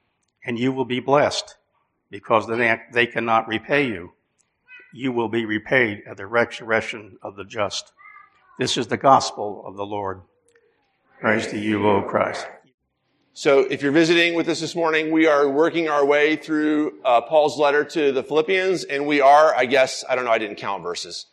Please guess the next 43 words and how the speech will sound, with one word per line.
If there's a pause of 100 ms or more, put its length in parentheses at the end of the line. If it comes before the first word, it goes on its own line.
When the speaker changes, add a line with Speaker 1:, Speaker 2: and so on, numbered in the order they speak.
(520)
Speaker 2:
uh,
but
we're
about
halfway
through
because
we're
gonna
start
chapter
three, (580)
uh,
today. (1200)
And,
uh, (340)
ch-,
chapter
three,
verses
one
through
three
is
the
text
we
read
it
this
morning. (640)
Uh,
it
starts
off, (340)
uh, (480)
pr-,
pretty
simple,
"Rejoice
in
the
Lord,"